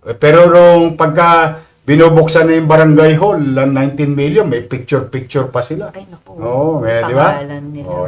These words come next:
Speaker 1: nakalantad yung mga pangalan nila doon. Meron pa nga akong nakita, eh, mga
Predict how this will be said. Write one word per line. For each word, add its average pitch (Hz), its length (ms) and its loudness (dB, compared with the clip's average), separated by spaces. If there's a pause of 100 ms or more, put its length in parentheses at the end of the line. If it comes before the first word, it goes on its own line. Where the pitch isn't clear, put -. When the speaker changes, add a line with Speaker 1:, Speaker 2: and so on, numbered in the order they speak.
Speaker 1:
nakalantad 117 800 -4
yung 120 160 -6
mga - 240 -8
pangalan 113 400 -2
nila 120 240 -8
doon. 170 280 -8 (400)
Meron 139 320 2
pa 151 80 4
nga 143 120 0
akong 147 200 -2
nakita, 143 480 -4 (160)
eh, 95 120 -6
mga 113 180 -4